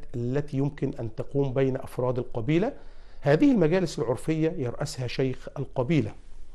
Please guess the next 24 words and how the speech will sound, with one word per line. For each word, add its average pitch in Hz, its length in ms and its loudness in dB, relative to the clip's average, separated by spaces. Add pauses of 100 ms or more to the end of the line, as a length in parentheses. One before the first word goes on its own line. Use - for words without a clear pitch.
(680)
أيضًا 139 220 6
يا 120 120 2
أولاد 139 340 2 (120)
عندنا 135 460 2 (560)
إكرام 127 500 2 (180)
الضيف 135 460 2 (520)
من 120 80 -2
العادات 117 720 2
المتأصلة 120 800 0
في - 240 -6
أهل 113 140 -2
الصحراء، - 600 0
أنهم 117 400 0 (160)
كرماء 127 400 2
جدًا 120 320 -2
يا 117 120 0
أولاد. 120 320 4 (1600)
آه، 165 220 8
سبعة، 262 400 10 (100)
عمل 208 240 8
الأطفال 175 680 4
في - 140 -4
الرعي 131 420 8
والزراعة. 127 600 2